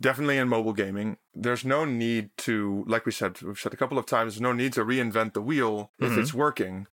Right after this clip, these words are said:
Speaker 1: Now, Medieval Merge, it's a clone, I guess, to a certain extent.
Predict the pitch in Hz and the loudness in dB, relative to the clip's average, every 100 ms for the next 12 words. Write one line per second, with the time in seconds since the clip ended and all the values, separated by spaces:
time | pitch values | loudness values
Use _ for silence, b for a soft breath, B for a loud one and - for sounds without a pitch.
0 | _ 120 120 113 107 104 - - 120 139 | _ 0 4 4 2 -2 -8 -4 0 2
1 | 135 127 135 143 135 113 - - - 131 | 2 2 4 4 2 -2 -8 -10 -4 -4
2 | - 135 - 127 120 113 107 - 95 92 | -2 -4 -2 2 2 2 -2 0 0 0
3 | 90 - - - - 135 120 - 131 165 | -2 -6 -16 -16 -4 0 0 2 2 0
4 | - 185 214 - | 0 -2 -2 -8